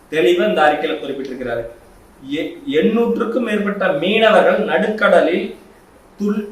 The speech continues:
துள்ள துடிக்க படுகொலை செய்யப்பட்டும், ஆயிரக்கணக்கான மீனவர்கள் உடல் உறுப்புகளை சிதைய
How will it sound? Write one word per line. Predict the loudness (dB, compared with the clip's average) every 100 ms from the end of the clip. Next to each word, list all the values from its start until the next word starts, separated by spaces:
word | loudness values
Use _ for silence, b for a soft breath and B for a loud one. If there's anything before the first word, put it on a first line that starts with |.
| -10
துள்ள | -4 0 2
துடிக்க | 2 2 -2 -2 -2
படுகொலை | 0 2 4 4 2
செய்யப்பட்டும், | 2 0 0 0 0 -2 -4 -4
ஆயிரக்கணக்கான | 2 6 6 4 0 -2 -2 -2 -2
மீனவர்கள் | -2 -2 0 2 4 4 4 2 -2 -4
உடல் | 0 2 2
உறுப்புகளை | -2 -2 -4 -4 -4 -6
சிதைய | -8 -6 -2